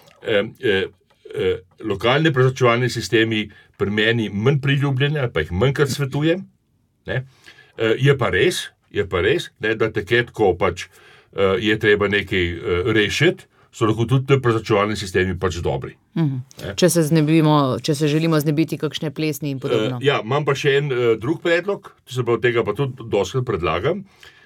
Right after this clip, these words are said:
Speaker 1: eh, še posebej v stanovanjih, ki imajo že vgrajen, recimo v kopalnici, eh, to se pravi zračnik, ne, da se ke gor vgradi v ta zračnik, vgradi, eh, ventilator z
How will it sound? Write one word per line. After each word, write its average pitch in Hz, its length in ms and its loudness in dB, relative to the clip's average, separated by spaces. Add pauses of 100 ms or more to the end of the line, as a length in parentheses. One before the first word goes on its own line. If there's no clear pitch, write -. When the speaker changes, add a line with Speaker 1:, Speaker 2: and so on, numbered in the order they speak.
(120)
Speaker 1:
eh, 101 140 4
še 104 180 0
posebej 127 420 2
v - 20 -2
stanovanjih, 110 680 2
ki 107 140 -6
imajo 104 360 0
že 107 320 2
vgrajen, 95 520 2
recimo 90 340 -4
v 87 140 -8
kopalnici, 82 880 -4
eh, 71 300 -6
to - 120 -16
se 76 160 -6
pravi 71 300 -4
zračnik, 98 640 -2 (200)
ne, 135 260 -4 (560)
da 113 200 2
se 151 140 2
ke 131 140 0
gor 120 280 4
vgradi 113 600 0
v 98 180 -4
ta 92 160 0
zračnik, 92 720 -4 (320)
vgradi, 104 920 0
eh, 95 300 0
ventilator 92 880 0 (480)
z 110 320 2